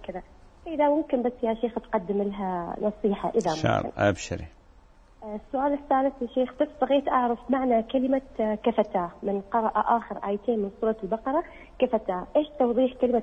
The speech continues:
Speaker 1: كفتاه؟ معلش أنا.
Speaker 2: إن شاء الله.
Speaker 1: والسؤال الأخير، آه، بغيت أستفسر، آه، يا شيخ، لما، آه، نسمع إن مثلًا في نصف ال-، ليلة نصف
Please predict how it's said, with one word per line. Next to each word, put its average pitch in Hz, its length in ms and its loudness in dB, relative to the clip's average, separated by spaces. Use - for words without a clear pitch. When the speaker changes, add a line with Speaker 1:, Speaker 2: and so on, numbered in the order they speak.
Speaker 1:
كفتاه؟ 196 340 -2
معلش 160 380 -4
أنا. - 100 -10
Speaker 2:
إن - 160 -10
شاء 101 280 2
الله. 76 100 -8
Speaker 1:
والسؤال 262 440 0
الأخير، 277 520 0
آه، 208 360 -4
بغيت 302 260 0
أستفسر، 269 400 0
آه، 220 300 0
يا 214 140 4
شيخ، 233 360 -2
لما، 220 360 2
آه، 196 480 0
نسمع 247 520 2
إن 196 460 -2
مثلًا 202 420 2
في 190 420 0
نصف 247 340 0
ال-، 185 440 -2
ليلة 240 360 4
نصف 254 240 -4